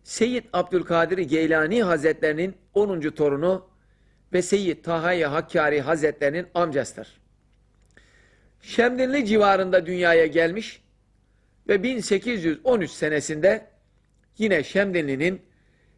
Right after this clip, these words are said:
Nehri kasabasında vefat etmiş olup mübarek kabri şerifi oradadır. Abdullah Şemdini Hazretleri medresede tahsil görürken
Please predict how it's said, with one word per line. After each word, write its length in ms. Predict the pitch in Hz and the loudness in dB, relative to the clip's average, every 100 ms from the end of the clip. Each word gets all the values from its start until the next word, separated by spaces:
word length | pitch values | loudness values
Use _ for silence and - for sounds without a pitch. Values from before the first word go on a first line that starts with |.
| _ | _
Nehri 540 | 170 226 156 135 117 - _ _ | 0 2 2 0 -2 -6 _ _
kasabasında 680 | 214 196 170 151 139 175 165 | 0 2 0 -2 -2 0 2
vefat 340 | 160 202 175 | 2 2 0
etmiş 260 | 156 135 143 | -4 -2 0
olup 300 | 170 - _ _ _ _ _ _ _ _ - | 0 -2 _ _ _ _ _ _ _ _ -4
mübarek 460 | 220 233 208 208 | 2 4 2 0
kabri 260 | 190 170 160 | 0 0 0
şerifi 500 | 165 156 147 180 190 - | 0 0 0 -2 -2 0
oradadır. 580 | 165 117 98 90 _ _ _ _ _ _ _ _ _ _ _ _ _ _ _ _ _ _ _ - - _ _ _ _ | 0 0 -10 -16 _ _ _ _ _ _ _ _ _ _ _ _ _ _ _ _ _ _ _ -20 -20 _ _ _ _
Abdullah 480 | 220 294 302 285 233 | -2 0 2 4 4
Şemdini 400 | 220 208 214 240 | 2 2 2 2
Hazretleri 600 | 190 127 127 127 135 165 _ _ _ _ _ _ _ _ _ _ - | 0 -2 -2 -2 -2 -4 _ _ _ _ _ _ _ _ _ _ 0
medresede 560 | 262 277 254 214 196 | 0 2 2 2 2
tahsil 380 | 185 202 190 180 | 0 0 0 -2
görürken 540 | 127 160 208 180 113 | 0 0 0 -2 -8